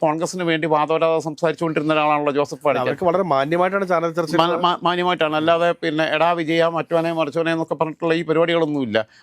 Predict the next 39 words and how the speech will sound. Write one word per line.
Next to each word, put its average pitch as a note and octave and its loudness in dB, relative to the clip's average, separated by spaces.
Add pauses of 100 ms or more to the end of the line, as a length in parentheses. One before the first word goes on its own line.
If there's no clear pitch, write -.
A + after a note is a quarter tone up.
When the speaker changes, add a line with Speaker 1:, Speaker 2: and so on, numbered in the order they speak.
(100)
Speaker 1:
അൺപാർലമെന്ററി F3 2
ആയിട്ടുള്ള D#3+ 2
ഒരു D3+ -2
കാര്യങ്ങൾ D#3 0
പറയത്തില്ല. C3 -2 (480)
അതല്ലെങ്കിൽ G3 0 (140)
എം G#3+ -4 (100)
ലിജു G#3 0
വരട്ടെ. F3 0
ഇപ്പം D#3+ -2
നിലവിലുള്ള F3+ 0 (100)
സംഘടനാ D#3+ 0
ചുമതലയുള്ള E3 0 (160)
ജനറൽ D#3+ -2
സെക്രട്ടറി D3+ 0
ആണെന്ന് B2 -4
തോന്നുന്നു A#2 -2
എം B2+ -4
ലിജു. E2+ -12 (400)
ആലപ്പുഴ E3+ 0
ഡി E3+ -2
സി F#3 -8
സി E3+ -8
പ്രസിഡന്റും D#3 0
ആയിട്ടിരുന്നിട്ടുണ്ട്. A2+ -6
Speaker 2:
യൂത്ത് E3 2
കോൺഗ്രസിന് F3+ 0
മുൻ E3+ -2
സംസ്ഥാന E3+ 0
പ്രസിഡന്റാണ്. D#3+ 2
Speaker 1:
സംസ്ഥാന F#3+ 0
പ്രസിഡന്റായിട്ട് F#3 -2
കഴിവ് G3+ 0
തെളിയിച്ചിട്ടുള്ളതാണ്. G2 -4 (360)
ഏറ്റവും B3 2 (100)
മാന്യമായി F3+ 0 (100)
സംസാരിക്കുന്ന C#3 -2 (100)
സംവാ-, C#3+ -2
ഒരു C3+ -2